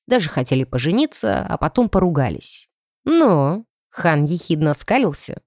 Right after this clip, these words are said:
поднял вверх указательный палец и продолжил с наигранным пафосом.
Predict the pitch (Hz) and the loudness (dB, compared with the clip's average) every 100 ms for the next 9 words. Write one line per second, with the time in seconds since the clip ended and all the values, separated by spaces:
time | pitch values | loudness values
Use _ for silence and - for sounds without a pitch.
0 | _ - 330 202 170 160 165 - 165 151 | _ -2 0 4 4 4 2 0 0 2
1 | 139 127 127 127 127 247 320 294 226 190 | 2 2 0 0 0 0 0 -2 -2 0
2 | 165 160 208 208 226 - 170 151 156 170 | 2 2 2 0 -2 0 0 2 2 0
3 | 175 147 135 - - | 0 -2 -4 -6 -10